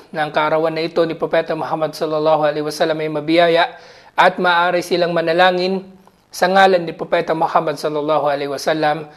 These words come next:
o kaya ay gagawin nila silang, gagawin nila siya bilang isang tagapamagitan nila kay Allah subhanahu wa ta'ala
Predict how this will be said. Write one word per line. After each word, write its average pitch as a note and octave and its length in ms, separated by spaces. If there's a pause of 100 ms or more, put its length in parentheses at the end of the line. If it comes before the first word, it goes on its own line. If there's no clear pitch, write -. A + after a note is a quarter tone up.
(360)
o D#3+ 160
kaya D#3+ 320
ay D3+ 160
gagawin D#3 320
nila D3+ 240
silang, D#3 640 (400)
gagawin E3+ 320
nila E3 160
siya E3+ 320
bilang D#3 480
isang D3+ 240
tagapamagitan D#3+ 960 (720)
nila D#3+ 560
kay D3+ 80
Allah E3 200
subhanahu D3+ 520
wa C#3+ 80
ta'ala D#3+ 720